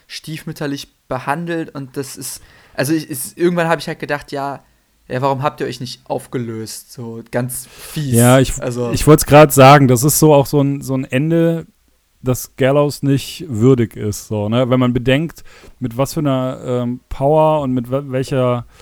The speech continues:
Speaker 2: Vehemenz die irgendwie bei Orchestra of Wolves und, äh, Grey Britain auch aufgetreten sind, so, wo du dachtest, so, ey, also, w-, wenn die Band es dahin rafft, dann mit einem Knall und dann ist es aber so ein, so ein schleppender Verfall gewesen,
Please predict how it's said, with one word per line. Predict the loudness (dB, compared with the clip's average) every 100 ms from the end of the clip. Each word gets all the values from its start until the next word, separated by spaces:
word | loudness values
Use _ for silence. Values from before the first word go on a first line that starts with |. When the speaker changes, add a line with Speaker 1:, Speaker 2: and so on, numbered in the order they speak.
| -20 _ -4
Speaker 2:
Vehemenz | 0 2 2 0 -2 -4 -6
die | -4 -2
irgendwie | 0 2 2 2 0
bei | -2 -2 0 0 -2 -6
Orchestra | -8 -6 -6 -8 -4 0 0 0
of | -2
Wolves | -2 -2 -2 -8
und, | -8 -6 -6 -8 -8
äh, | -6 -4
Grey | -2 -2 -2
Britain | -2 -4 -4
auch | -6 -2
aufgetreten | -2 -2 -6 -8 -8 -8 -10
sind, | -10 -8 -8
so, | -8 -6
wo |
du | -4
dachtest, | -4 -4 -6 -8
so, |
ey, | -6 -8 -8 -18 -20 -20 _ _ _ _ -8
also, | -4 -4
w-, | -4 -10 -12
wenn | -4 -2 0
die | 0
Band | 2 2 0 -4
es | -6
dahin | -2 0 -2
rafft, | -2 -4 -2
dann | -2
mit | -2 -4
einem | -6 -6
Knall | -4 -2 0 0 -2
und | -6 -8 -4
dann | -4
ist | -6
es | -8 -6
aber | -4 -4
so | -4
ein, | -4
so | -4
ein | -6 -6
schleppender | -4 -4 -4 -4 -4
Verfall | -6 -10 -6 -4 -4
gewesen, | -4 -6 -6 -6 -6 -8